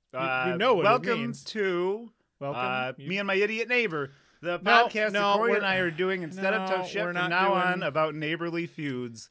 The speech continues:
Speaker 1: We're not doing your shitty podcast.
Speaker 2: Well, you're not gonna like the one I came up with for today then, 'cause it's, that was better. I actually told my mom about that. I said about Me and My Idiot Neighbor. She thought it sounded like a great idea.
Speaker 1: Of course, your mom's your biggest fan, and she would say that.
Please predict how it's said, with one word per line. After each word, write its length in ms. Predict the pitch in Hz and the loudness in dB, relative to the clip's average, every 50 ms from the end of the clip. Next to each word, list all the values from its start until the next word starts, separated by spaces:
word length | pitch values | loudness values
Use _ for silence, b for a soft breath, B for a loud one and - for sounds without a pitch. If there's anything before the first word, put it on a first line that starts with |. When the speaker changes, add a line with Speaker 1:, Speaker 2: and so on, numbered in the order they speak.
| _ | _
Speaker 1:
We're 140 | - 147 156 | -14 -8 -4
not 180 | 170 170 175 175 | -4 -4 -2 -2
doing 260 | 175 170 165 160 156 | -4 -4 -4 -4 -6
your 140 | 151 147 139 | -8 -10 -10
shitty 300 | - 156 147 135 131 127 | -8 -8 -8 -8 -8 -8
podcast. 800 | - 127 117 113 110 - 120 113 107 107 104 - - - - _ _ _ 87 | -6 -6 -6 -6 -8 -12 -12 -10 -10 -10 -12 -14 -16 -18 -20 _ _ _ -16
Speaker 2:
Well, 320 | 90 110 147 175 233 - _ _ _ _ | -12 -10 -10 -10 -12 -14 _ _ _ _
you're 140 | 107 113 123 | -16 -12 -10
not 160 | 139 147 139 | -10 -10 -10
gonna 160 | 139 143 139 | -10 -10 -8
like 160 | 139 143 139 139 | -8 -8 -10 -10
the 60 | 127 | -12
one 120 | 127 127 | -10 -10
I 60 | 117 | -10
came 240 | 107 - 123 120 123 | -12 -12 -12 -12 -12
up 120 | 123 120 - | -12 -12 -14
with 100 | 104 95 | -18 -18
for 100 | - 101 92 | -16 -18 -16
today 280 | 92 95 95 92 87 | -14 -12 -12 -12 -14
then, 260 | - - 67 87 98 95 _ _ _ _ | -14 -16 -16 -16 -16 -18 _ _ _ _
'cause 160 | - 107 95 95 | -18 -18 -16 -16
it's, 280 | 101 85 - - - - _ | -20 -20 -20 -20 -20 -20 _
that 160 | - 113 113 | -12 -10 -10
was 120 | 95 107 90 | -10 -12 -16
better. 360 | 82 101 98 90 87 78 - _ _ _ | -14 -16 -16 -14 -16 -20 -20 _ _ _
I 100 | - 226 | -2 -2
actually 220 | 285 - 254 226 | 0 -2 -6 -8
told 180 | 185 220 220 220 | -6 -6 -6 -4
my 100 | 214 202 | -4 -4
mom 260 | 202 208 220 240 226 | -2 -2 -2 -2 -2
about 180 | 180 151 135 123 | -4 -6 -6 -4
that. 160 | 131 131 127 | -6 -8 -8
I 40 | 131 | -8
said 280 | 135 - 143 135 - - _ _ | -8 -12 -14 -14 -14 -20 _ _
about 260 | 147 135 127 135 131 127 | -14 -10 -8 -8 -8 -8
Me 80 | 143 151 | -10 -10
and 80 | 147 | -8
My 60 | 147 | -8
Idiot 300 | 147 151 160 165 165 165 160 | -8 -8 -6 -8 -8 -10 -10
Neighbor. 220 | 165 175 180 226 | -10 -10 -10 -10
She 120 | 208 - 202 | -14 -14 -14
thought 160 | - 196 180 | -10 -8 -8
it 120 | 175 - | -8 -8
sounded 140 | 185 185 185 185 | -12 -12 -10 -10
like 100 | 196 190 | -10 -8
a 40 | 202 | 0
great 240 | 247 262 285 277 | 2 2 4 4
idea. 400 | 220 156 139 131 131 147 165 180 - | 2 0 0 -2 -2 -4 -4 -4 -6
Speaker 1:
Of 220 | - 170 170 151 - | -4 -6 -6 -6 -2
course, 320 | - 180 175 175 170 - | -2 0 0 0 -2 -4
your 140 | 170 160 156 | -6 -6 -4
mom's 380 | 151 151 151 151 156 156 139 | -4 -2 -4 -4 -6 -8 -12
your 80 | 147 151 | -12 -10
biggest 340 | 143 156 147 160 170 165 - | -10 -10 -8 -8 -10 -12 -8
fan, 300 | - 139 123 120 120 123 | -8 -6 -6 -6 -6 -8
and 100 | 123 123 | -12 -16
she 160 | - - 139 | -14 -14 -12
would 240 | 139 139 139 135 135 | -10 -10 -10 -10 -10
say 200 | - - 123 113 107 | -8 -8 -8 -8 -8
that. 240 | 82 104 101 104 | -12 -14 -14 -14